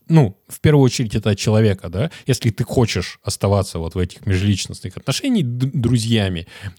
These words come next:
то ты не сможешь приним-, принять то нужное какое-то категоричное решение, ка-, когда оно понадобится. А даже если примешь, ты будешь от этого страдать.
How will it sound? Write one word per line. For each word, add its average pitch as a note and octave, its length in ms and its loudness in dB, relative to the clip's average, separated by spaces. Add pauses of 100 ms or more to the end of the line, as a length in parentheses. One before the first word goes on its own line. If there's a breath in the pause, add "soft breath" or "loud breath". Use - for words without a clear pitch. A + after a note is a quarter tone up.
(100)
то B2+ 100 2
ты A#2+ 160 -4
не D#3 120 6
сможешь D3 500 2
приним-, A#2+ 420 2 (140)
принять B2 440 2
то C3 220 4
нужное G#2 720 2
какое-то F#2+ 600 -2 (180 loud breath)
категоричное G#2+ 800 0
решение, A#2+ 480 0
ка-, F2+ 160 -8 (120)
когда G#2 300 -2
оно A2 140 2
понадобится. G2 640 -2 (220 loud breath)
А A#2 100 0
даже B2+ 300 2
если B2+ 260 0
примешь, C3 440 0
ты A2 120 0
будешь G#2+ 360 0
от G2 120 -6
этого F#2 240 -4
страдать. - 540 -4